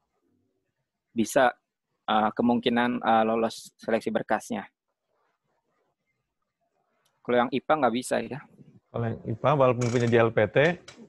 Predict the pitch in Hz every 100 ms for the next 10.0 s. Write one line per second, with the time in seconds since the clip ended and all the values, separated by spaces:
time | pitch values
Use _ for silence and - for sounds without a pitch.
0 | - _ - - 113 123 131 - - 113
1 | 110 123 123 113 117 104 104 107 98 123
2 | 110 104 92 - _ _ _ - 104 104
3 | 120 107 113 _ - 113 104 120 123 107
4 | 107 104 98 104 101 110 101 104 92 120
5 | 135 110 101 - 135 147 - _ _ _
6 | 107 110 135 127 117 110 120 107 120 127
7 | - _ _ _ _ _ 98 95 98 _
8 | 135 98 95 92 98 95 92 90 87 _
9 | _ _ _ _ 220 120 104 104 101